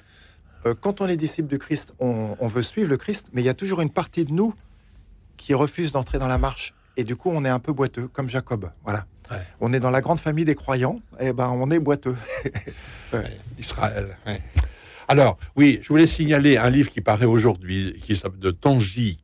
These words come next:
Speaker 2: Cavalin, qui s'appelle L'Affaire. C'est les Dominicains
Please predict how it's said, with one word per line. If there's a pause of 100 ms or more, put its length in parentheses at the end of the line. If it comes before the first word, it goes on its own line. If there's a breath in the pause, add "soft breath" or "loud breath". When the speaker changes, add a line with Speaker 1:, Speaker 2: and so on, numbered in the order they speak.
Speaker 2:
Cavalin, (260 soft breath)
qui
s'appelle (120)
L'Affaire. (340 soft breath)
C'est (100)
les
Dominicains